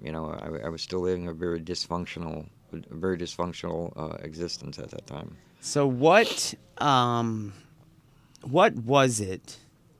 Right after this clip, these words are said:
Speaker 2: that helped you make the decision that sobriety, you need to get sober, you're gonna die? 'Cause that's ultimately what I had to do. You know, I had rehab three times,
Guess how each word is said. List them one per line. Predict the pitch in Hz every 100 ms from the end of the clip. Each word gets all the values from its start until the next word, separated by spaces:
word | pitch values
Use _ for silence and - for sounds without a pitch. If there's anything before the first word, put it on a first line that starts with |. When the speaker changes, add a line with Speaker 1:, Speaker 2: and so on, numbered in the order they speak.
| - _ _ _ _ _ _ _ _ _ _ _ - -
Speaker 2:
that | 123 117 113 -
helped | - 151 165 - -
you | 156
make | 131 131 110
the | 123
decision | 110 98 - 113 98 104 95
that | 95 95 -
sobriety, | - 98 110 110 113 113 107
you | 107 104 85 110
need | 117
to | 104
get | 104 87
sober, | 117 110 98
you're | 101
gonna | 98 90
die? | 92 87 85 85
'Cause | 104 104
that's | 143 147 -
ultimately | 123 123 113 92 92
what | 104 98
I | 98
had | 98
to | 85
do. | 80 87 85
You | 92
know, | 95 95
I | 104
had | 101 - 98
rehab | 95 131 117 120 107
three | - 123 101
times, | 104 107 104 104 101 98